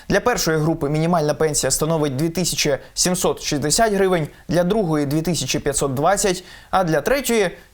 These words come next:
трішечки більше, ніж дві тисячі гривень. Якщо особа працює, розмір виплат може бути ще нижчим. Загалом пенсія по інвалідності нараховується як відсоток від пенсії за віком — сто, дев'яносто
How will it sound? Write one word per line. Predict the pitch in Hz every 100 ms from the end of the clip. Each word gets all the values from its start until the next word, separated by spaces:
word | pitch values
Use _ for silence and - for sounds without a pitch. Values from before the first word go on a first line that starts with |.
| -
трішечки | 254 262 143 -
більше, | 143 202 190 170 143 -
ніж | 180 160
дві | 151 151
тисячі | 165 - - 143 143 143
гривень. | 147 117 107 - - - -
Якщо | 180 185 269
особа | 262 - 247 202
працює, | - 175 - 269 214 147
розмір | 214 196 170
виплат | 165 254 180 160
може | 175 226 196
бути | 175 196 190 165 -
ще | - - 180 202
нижчим. | 185 208 175 147 87 - - -
Загалом | 147 156 175 240 220
пенсія | 196 220 180 170 151
по | 135 185
інвалідності | 151 143 214 190 151 - 135
нараховується | 131 151 220 202 180 165 160 147 -
як | - 160
відсоток | 180 185 247 233 156 151
від | 165 -
пенсії | 202 226 202 175 165
за | 196
віком — | 202 139 127 - - -
сто, | - - 240 262
дев'яносто | 226 143 165 214 - 160